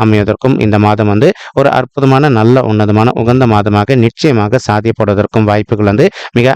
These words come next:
அதிகமாக ஏற்படும் அப்படின்ட்டு உறுதியாவே நம்மளால வந்து சொல்ல முடியும் நண்பர்களே. அது மட்டும் அல்லாது இப்போ ஒரு சில நண்பர்கள் வந்து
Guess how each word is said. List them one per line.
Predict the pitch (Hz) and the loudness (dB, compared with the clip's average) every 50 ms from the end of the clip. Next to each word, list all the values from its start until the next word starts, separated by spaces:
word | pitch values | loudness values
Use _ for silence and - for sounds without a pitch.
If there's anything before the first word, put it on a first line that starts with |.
| - - | -2 -4
அதிகமாக | 104 107 101 107 104 101 101 101 107 127 165 151 117 104 | -6 -4 -2 -2 0 0 0 0 0 0 0 0 0 0
ஏற்படும் | 101 - - 104 104 101 104 104 | -2 -2 -2 0 0 0 0 -2
அப்படின்ட்டு | - - 107 107 101 - 135 160 196 - - - - - - 131 | -2 -2 0 0 0 2 0 0 0 -2 -6 -16 -10 -4 -2 0
உறுதியாவே | 147 151 131 113 110 110 135 131 120 | 0 2 2 0 2 2 2 0 0
நம்மளால | 107 104 107 104 101 104 107 | 0 0 0 0 0 0 -2
வந்து | 110 123 - 113 | -4 -4 -2 -2
சொல்ல | 107 104 107 107 | 0 2 2 2
முடியும் | 104 113 107 104 101 | 2 2 2 2 2
நண்பர்களே. | 104 101 101 104 101 101 120 165 208 - _ - - | 2 2 2 0 0 0 0 0 -2 -4 _ -6 -6
அது | 101 104 - 107 | -4 -2 -2 -2
மட்டும் | - - 113 113 - - 104 | -2 -2 -4 -2 -2 0 0
அல்லாது | 104 104 98 101 104 143 190 - - - - - 170 175 | 0 2 0 2 2 0 0 -2 -4 -12 -8 -4 -4 -4
இப்போ | - - 131 123 123 - - 123 | -2 -2 -2 -2 -2 -2 -2 0
ஒரு | 139 160 165 151 - | 0 0 0 0 0
சில | 147 147 147 - - 110 | 0 0 0 0 0 0
நண்பர்கள் | 110 110 110 113 110 107 104 104 101 | 0 0 0 0 0 0 0 0 0
வந்து | 101 107 | 2 0